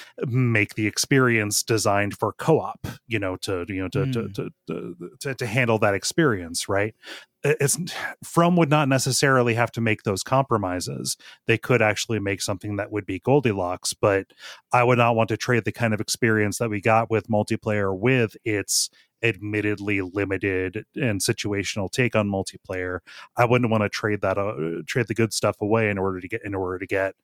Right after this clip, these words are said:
Speaker 1: you know, something that would be more similar to, to, to those, because while they had some of their charms, uh, ultimately,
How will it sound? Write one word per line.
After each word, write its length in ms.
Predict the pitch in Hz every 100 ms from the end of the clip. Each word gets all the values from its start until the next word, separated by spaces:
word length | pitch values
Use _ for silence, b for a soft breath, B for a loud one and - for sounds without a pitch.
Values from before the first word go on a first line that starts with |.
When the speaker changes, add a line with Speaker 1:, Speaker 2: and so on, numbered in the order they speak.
| b b b b
Speaker 1:
you 140 | - 104
know, 140 | 95
something 360 | 90 113 101 101
that 120 | 101
would 140 | 98 95
be 200 | 104 95
more 240 | 98 95
similar 720 | 90 101 95 92 92 92 90 - -
to, 200 | - 95 _ -
to, 120 | 104 -
to 120 | 117
those, 500 | 98 104 107 98 -
because 340 | - 127 104 -
while 140 | 98
they 140 | 98
had 220 | 92 98 -
some 180 | 107 98
of 140 | 87
their 160 | 90 87
charms, 580 | - 185 120 110 - B B B B -
uh, 340 | 107 101 101 -
ultimately, 800 | 113 110 107 101 95 95 92 98